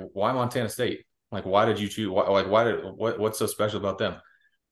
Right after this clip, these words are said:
It was, it was, it wasn't ne-, like I said earlier, it wasn't necessarily the football. It was the guys around you and what you did with those guys, um, not only on the field, but off the field. Like, we hung out all the time,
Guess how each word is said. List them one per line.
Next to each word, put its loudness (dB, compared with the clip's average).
It 2
was, 4
it 4
was, 8
it 6
wasn't 2
ne-, 0
like 0
I 2
said 2
earlier, 0
it -2
wasn't -2
necessarily -2
the -4
football. -4
It -4
was -2
the -6
guys 2
around 0
you -2
and -6
what 0
you -6
did -4
with -2
those -2
guys, 0
um, -4
not 6
only 4
on 2
the -2
field, 0
but 0
off 4
the -12
field. -4
Like, -4
we 0
hung 2
out 2
all 2
the 0
time, -4